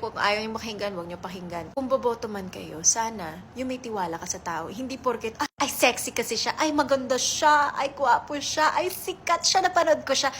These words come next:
Dapat hindi ganun. Dapat, "Ay, may tiwala ko sa kanya. Alam ko may magagawa siya para sa Pilipinas. Magaling yan." Dapat ganun. Kasi kung sa ganda lang, guys,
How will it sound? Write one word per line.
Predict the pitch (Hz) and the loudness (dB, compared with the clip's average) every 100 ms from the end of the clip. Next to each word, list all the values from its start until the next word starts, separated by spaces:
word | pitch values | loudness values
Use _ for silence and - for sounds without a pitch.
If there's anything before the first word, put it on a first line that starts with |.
| - - - | -8 -10 0
Dapat | 277 285 285 | 2 2 -2
hindi | 269 233 | -4 -2
ganun. | 190 165 156 180 - - - - - | -4 -4 -10 -12 -18 -20 -20 -20 -18
Dapat, | - 269 269 - 180 - - - - - - - | -2 0 0 0 -2 -2 -20 -20 -20 -20 -10 -6
"Ay, | 240 | -4
may | 220 | -6
tiwala | 190 185 160 156 | -10 -8 -6 -8
ko | - | -10
sa | - - - | -10 -12 -12
kanya. | - - - - - - | -16 -18 -20 -20 -16 -6
Alam | 208 208 | -4 -2
ko | 208 | -4
may | 202 | -6
magagawa | 185 185 175 165 170 160 | -6 -4 -4 -4 -6 -6
siya | - 175 | -8 -8
para | 165 175 | -10 -8
sa | - | -12
Pilipinas. | - 185 - - - 185 - - - - - - | -10 -12 -12 -16 -16 -16 -16 -18 -18 -18 -18 -10
Magaling | 196 196 185 170 | -8 -4 -6 -6
yan." | 160 147 180 - - - - | -10 -14 -14 -18 -20 -12 -4
Dapat | 302 - | 0 2
ganun. | 220 190 185 - - - | 2 2 0 0 -6 0
Kasi | 262 | 2
kung | 285 269 | 2 2
sa | 269 | 4
ganda | 226 214 | 4 4
lang, | 202 185 | 4 2
guys, | 175 165 190 | 0 0 0